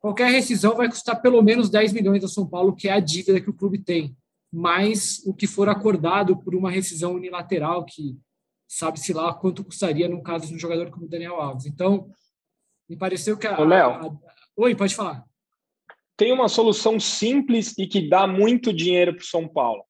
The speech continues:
Speaker 2: Joga a bola e classifica contra o Palmeiras. Vai pôr não sei quantos milhões no bolso, o Daniel protagonista, enchendo o time de assistência, pronto. Em vez de ter um prejuízo,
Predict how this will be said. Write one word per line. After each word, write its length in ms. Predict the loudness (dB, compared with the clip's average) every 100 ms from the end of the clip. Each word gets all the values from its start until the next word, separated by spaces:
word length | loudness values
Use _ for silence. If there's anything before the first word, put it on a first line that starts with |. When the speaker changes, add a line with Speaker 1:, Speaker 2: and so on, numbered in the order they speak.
| _ _ _ _ _
Speaker 2:
Joga 380 | -6 0 2 4
a 60 | 2
bola 420 | 2 0 0 -4
e 60 | -8
classifica 580 | -8 -8 -10 -14 -10
contra 240 | -8 -8 0
o 20 |
Palmeiras. 540 | 2 2 2 -2 -4
Vai 180 | 0 0
pôr 220 | 2 0
não 100 | 0
sei 220 | 0 2 4
quantos 300 | 2 2 -2
milhões 400 | 0 2 2 0
no 100 | 2
bolso, 400 | 4 4 2 -6
o 60 |
Daniel 380 | -8 -4 0 0
protagonista, 800 | 0 -2 -2 2 0 -2 -8 -10
enchendo 400 | -10 -4 0 0
o 60 |
time 240 | 0 -4 4
de 80 | 4
assistência, 580 | 4 0 -2 -2 -2 2
pronto. 400 | 6 8 8 2 _ _ _ _ _ _
Em 120 | 0
vez 220 | 4 6
de 100 | 6 6
ter 120 | 4
um 80 | 6
prejuízo, 680 | 4 4 2 2 2 0